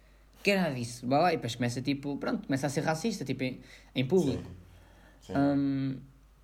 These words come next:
Speaker 1: e as pessoas, tipo, à volta não se manifestam, não dizem nada. E ela fica tipo, "Ai, as pessoas à volta não, não dizem nada, blá, blá, blá." Tipo,
Speaker 2: Ah, sim, mas, mas
Speaker 1: é,
Speaker 2: nesse
Speaker 1: é a cena
Speaker 2: tipo
Speaker 1: do "E se fosse consigo?" Pronto, e, e,
Speaker 2: Sim, mas
Speaker 1: tipo
Speaker 2: nesse tipo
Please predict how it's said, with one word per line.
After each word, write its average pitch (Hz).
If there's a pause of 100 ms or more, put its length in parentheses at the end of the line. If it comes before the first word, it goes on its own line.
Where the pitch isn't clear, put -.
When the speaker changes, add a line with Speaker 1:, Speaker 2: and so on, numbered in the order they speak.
(680)
Speaker 1:
e 208
as 196
pessoas, 190
tipo, -
à 196
volta 190
não 190
se -
manifestam, 185
não 143
dizem 139
nada. 165
E 131
ela 131
fica 135
tipo, 135
"Ai, 147
as 113
pessoas 120
à 123
volta 131
não, 170
não 175
dizem 151
nada, 156
blá, 131
blá, -
blá." 139
Tipo, 151
Speaker 2:
Ah, 143
sim, 381
mas, 104
mas 123
Speaker 1:
é, -
Speaker 2:
nesse 170 (120)
Speaker 1:
é 190
a 185
cena 202
Speaker 2:
tipo 202
Speaker 1:
do 214
"E 202
se -
fosse 208
consigo?" 208
Pronto, -
e, 131
e, 135
Speaker 2:
Sim, 127
mas 113
Speaker 1:
tipo 135
Speaker 2:
nesse 151
tipo 104